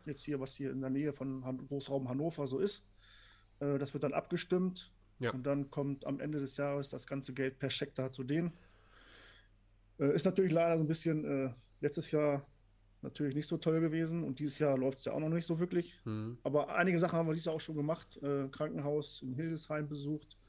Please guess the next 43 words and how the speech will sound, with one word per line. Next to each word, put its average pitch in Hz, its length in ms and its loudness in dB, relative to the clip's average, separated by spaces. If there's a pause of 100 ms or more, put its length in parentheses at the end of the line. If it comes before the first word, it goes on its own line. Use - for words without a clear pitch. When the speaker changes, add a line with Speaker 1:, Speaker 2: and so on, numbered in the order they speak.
(220)
Speaker 1:
zum 151 180 -6
Beispiel. 143 480 -2
Also 131 160 -2
die 135 160 -4
anderen, 139 280 0
ich, - 340 -14
ich, - 200 -20
ich, - 160 -8
ich - 140 -16
war 131 100 -2
nicht 139 140 -4
dabei, 127 320 -2
aber 120 320 -4 (1040)
das 147 120 0
ist - 20 -6
so 185 80 4
das 175 160 2
Hauptaugenmerk, 127 760 0
ne? 135 180 4
Und 151 240 2
halt 143 280 4
treffen, 147 560 0
äh, 131 260 2 (720)
treffen 147 280 0
uns, 139 100 -4
glaub 135 180 -2
ich, 135 80 -4
zweimal 143 440 2
im 135 100 0
Monat. 160 500 0 (520)
Äh, 131 280 4 (240)
zweimal 113 240 -10
im 113 80 -6
Monat, 113 320 -6 (160)
zweimal, 117 580 -4
alle 147 200 2
zwei 135 220 0
Monate. 156 420 0 (1160)
Ja, 123 100 0
und 120 140 -2
dann 123 120 2
ist 131 200 -6
halt 123 400 -6